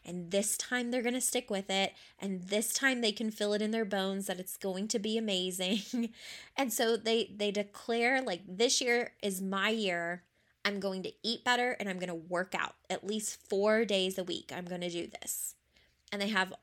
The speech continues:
all of the right intentions to do so, okay? And then the, the January one starts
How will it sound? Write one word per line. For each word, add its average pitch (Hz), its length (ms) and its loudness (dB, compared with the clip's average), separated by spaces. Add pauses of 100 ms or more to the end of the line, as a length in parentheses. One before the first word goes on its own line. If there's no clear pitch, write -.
all 208 280 4
of 247 100 0
the 233 140 2
right 196 200 4
intentions 190 760 0
to 208 100 2
do 160 160 -2
so, - 280 -4 (880)
okay? 202 460 4 (640)
And 220 200 2
then 240 500 4 (160)
the, 202 340 2
the 185 340 0
January 262 540 4
one 254 340 2
starts - 720 2